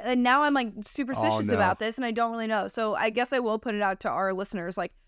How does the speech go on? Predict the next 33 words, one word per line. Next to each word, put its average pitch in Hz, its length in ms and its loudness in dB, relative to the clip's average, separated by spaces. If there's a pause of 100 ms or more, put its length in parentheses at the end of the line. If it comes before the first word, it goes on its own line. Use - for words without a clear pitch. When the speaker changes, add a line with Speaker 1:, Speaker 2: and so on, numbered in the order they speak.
(160)
Speaker 1:
do 254 140 0
you 262 200 0
think 254 260 -2
I'm 220 140 4
allowed 202 360 2
to 202 100 -4
watch 185 400 0
another 196 320 -2
F 190 160 -2
one 240 180 2
race? 190 300 -2
Because 185 520 -2 (320)
I 214 120 2
didn't 202 200 0
watch 196 240 0
Carlos 180 380 0
win, 190 360 0
and 202 200 -2
I 196 100 -2
want 196 260 -2
him 185 160 -2
to 202 120 -4
win 180 340 -2 (1000)
every 226 340 4
race. 170 320 -2
I 208 40 0
know 190 120 0
it's 185 120 -6
not 170 140 -2 (180)
realistic, 185 540 -2
but, 165 140 0
like, 185 260 2 (100)
I, 180 600 0